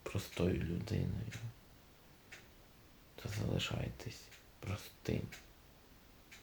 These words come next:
І знайте, що при увіруванні ви отримали усе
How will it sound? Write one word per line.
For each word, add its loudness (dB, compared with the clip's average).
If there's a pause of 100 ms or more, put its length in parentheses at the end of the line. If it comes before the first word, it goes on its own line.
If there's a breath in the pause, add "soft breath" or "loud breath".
(140)
І -2
знайте, 0 (480)
що -4 (1600)
при 2
увіруванні 4
ви 4
отримали 0 (120)
усе -2